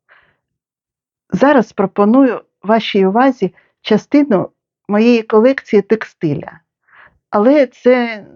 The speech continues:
незвичайний текстиль, це частини виробів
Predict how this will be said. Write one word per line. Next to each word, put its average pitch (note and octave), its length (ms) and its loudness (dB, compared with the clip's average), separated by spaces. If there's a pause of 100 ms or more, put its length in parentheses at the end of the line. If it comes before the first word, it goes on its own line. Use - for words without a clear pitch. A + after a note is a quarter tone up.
(120)
незвичайний A3+ 1120 -2
текстиль, A#3+ 640 -2 (760)
це B3 440 0
частини G3+ 960 -4 (1120)
виробів F#3+ 640 0